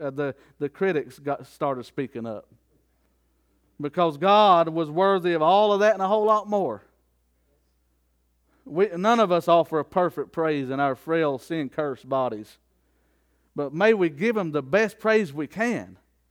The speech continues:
As we were in the, uh, in the, uh, conference in Gatlinburg, uh, the last couple of days,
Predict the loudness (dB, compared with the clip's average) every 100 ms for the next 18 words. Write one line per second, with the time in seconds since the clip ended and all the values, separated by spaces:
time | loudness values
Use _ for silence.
0 | _ _ _ _ _ _ _ _ _ _
1 | _ _ _ _ _ _ _ -4 -2 0
2 | 2 2 0 -2 -2 -2 0 0 0 -4
3 | _ _ _ _ _ _ _ -20 _ _
4 | _ _ _ -10 -6 -4 -2 -2 -2 -4
5 | -6 -14 -20 -10 -2 0 -2 -8 -12 -16
6 | -20 _ -10 -4 0 0 -2 -6 -4 -2
7 | -4 -10 -20 -14 -12 -12 -14 -14 -14 -8
8 | -4 -4 -6 -6 -6 -6 -8 -4 -4 -4
9 | -8 -12